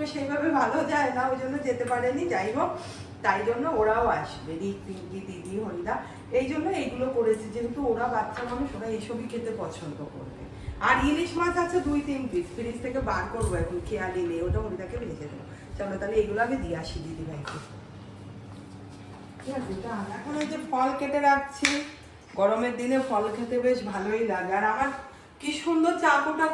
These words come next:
কোথায় হারিয়ে গেল খুঁজেই পাচ্ছি না, এটা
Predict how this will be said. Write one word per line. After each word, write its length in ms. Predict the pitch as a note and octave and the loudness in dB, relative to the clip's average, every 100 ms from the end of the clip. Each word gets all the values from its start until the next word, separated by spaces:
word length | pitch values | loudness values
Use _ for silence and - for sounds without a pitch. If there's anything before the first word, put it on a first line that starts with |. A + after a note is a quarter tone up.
| D#4 | 0
কোথায় 480 | C#4 - D4+ D#4+ E4 D#4+ - - - A3 | -6 -4 2 4 6 4 0 -8 -14 -4
হারিয়ে 300 | B3+ C4+ D#4 D#4 | -2 0 0 2
গেল 140 | D#4 C4 C4 - - | 4 2 -2 -6 -8
খুঁজেই 340 | G#3+ A3+ C4+ - | -4 -2 -2 0
পাচ্ছি 340 | - - - E3+ | -2 -4 -8 -8
না, 80 | E3+ - - - - | -8 -14 -20 -14 -2
এটা 140 | A#3 | 0